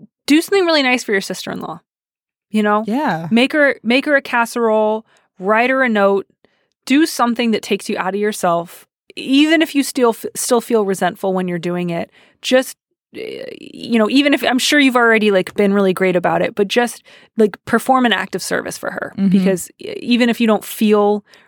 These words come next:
Speaker 1: really generously towards her right now, you should act really generously towards her right now, 'cause that will help you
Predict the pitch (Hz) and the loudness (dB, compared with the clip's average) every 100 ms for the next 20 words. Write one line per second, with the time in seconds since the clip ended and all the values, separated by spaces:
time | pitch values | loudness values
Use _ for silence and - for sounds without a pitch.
0 | _ 208 202 185 202 196 196 196 208 190 | _ 2 2 2 2 2 0 -2 0 -2
1 | - 190 185 196 185 185 185 185 185 185 | 0 -2 -2 -2 0 0 0 0 0 0
2 | - - 185 185 - 196 170 208 208 208 | -2 -4 -6 -8 -10 -8 -6 -6 -6 -8
3 | - - - - - 180 185 180 - 196 | -8 -8 -8 -8 -6 -8 -6 -8 -6 -6
4 | 185 - 240 233 190 185 180 | -4 -2 -4 -2 -2 -2 -4